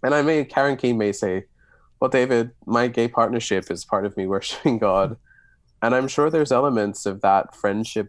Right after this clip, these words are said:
bond that Karen would share with her partner that God would appreciate or find worshipful to him. Like, I'm sure it's not black and white. But I couldn't live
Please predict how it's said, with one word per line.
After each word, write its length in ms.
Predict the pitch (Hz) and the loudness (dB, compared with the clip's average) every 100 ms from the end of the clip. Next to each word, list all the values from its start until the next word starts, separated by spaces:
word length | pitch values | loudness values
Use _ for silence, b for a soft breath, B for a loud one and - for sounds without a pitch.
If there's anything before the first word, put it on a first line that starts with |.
| - | -2
bond 400 | 95 95 98 101 | 0 0 -4 -6
that 240 | 90 80 - _ _ _ - | -6 -6 -8 _ _ _ -4
Karen 260 | 98 98 92 | -2 -2 -8
would 160 | 87 | -12
share 220 | - 98 95 | -6 -4 -4
with 160 | 92 | -4
her 120 | 92 | -8
partner 440 | - 104 107 80 87 | -4 -2 -2 -2 -8
that 220 | 85 78 | -8 -6
God 260 | 95 92 95 | -4 -4 -6
would 140 | 87 | -10
appreciate 580 | 87 - 98 - 90 87 | -8 -10 -12 -10 -8 -8
or 140 | 85 | -10
find 380 | - - 82 87 | -8 -10 -8 -10
worshipful 600 | 87 - - - - - - | -12 -12 -12 -14 -16 -18 -16
to 100 | 95 | -12
him. 240 | 87 87 | -12 -12
Like, 140 | 85 - | -12 -12
I'm 140 | 95 | -12
sure 180 | - 82 | -12 -14
it's 220 | - - - | -16 -16 -10
not 280 | 87 73 - _ b b b b _ | -8 -8 -12 _ b b b b _
black 220 | 90 - | 0 0
and 140 | 90 85 | -6 -4
white. 340 | 82 69 - - B B B B _ _ b b b _ - | -4 -4 -10 -20 B B B B _ _ b b b _ -2
But 160 | 120 | 2
I 160 | - 147 | 2 0
couldn't 640 | - - - 123 139 - | -2 -6 -2 -2 -2 -4
live 480 | - 92 85 55 110 | -6 -2 -2 -4 -10